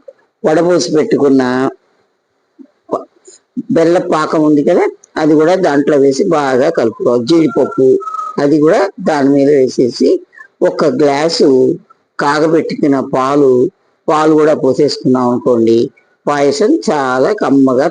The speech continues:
తయారవుతుంది అన్నమాట. ఇది బాగా చల్లారి, ఇప్పుడు లూజ్గా అనిపిస్తుంది, కానీ ఇది బాగా చల్లారిన తర్వాత చిక్కబడుతుంది అన్నమాట. అందుకని కొంచెం దీని కన్సిస్టెన్సీ లూజ్గానే ఉంచాలి. ఒకటి ఇక్కడ మనం చూసుకోవాల్సిందల్లా శనగపప్పు బద్ద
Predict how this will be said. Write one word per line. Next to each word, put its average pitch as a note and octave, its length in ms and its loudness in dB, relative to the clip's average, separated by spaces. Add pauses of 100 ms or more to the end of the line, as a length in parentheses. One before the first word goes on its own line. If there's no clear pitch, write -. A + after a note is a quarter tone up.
తయారవుతుంది A#2+ 580 0
అన్నమాట. G2+ 280 -4 (460)
ఇది D3 120 0 (120)
బాగా C#3 220 0 (120)
చల్లారి, C#3 500 -2
ఇప్పుడు D3 260 2 (580)
లూజ్గా G#3+ 440 4
అనిపిస్తుంది, E3+ 600 2 (440)
కానీ G#3 240 0
ఇది F#3 100 2 (120)
బాగా E3+ 240 0 (120)
చల్లారిన E3 520 2
తర్వాత C3+ 300 0 (160)
చిక్కబడుతుంది D3+ 680 0
అన్నమాట. A#2+ 260 -4 (440)
అందుకని A3 300 2 (100)
కొంచెం A#3+ 320 2 (320)
దీని E3 240 4
కన్సిస్టెన్సీ E3+ 760 0 (540)
లూజ్గానే F#3 500 2
ఉంచాలి. C3+ 240 -2 (320)
ఒకటి G3 200 2
ఇక్కడ A#3 200 2
మనం F#3 200 2
చూసుకోవాల్సిందల్లా E3 840 2 (600)
శనగపప్పు G#3+ 560 2 (160)
బద్ద E3+ 200 0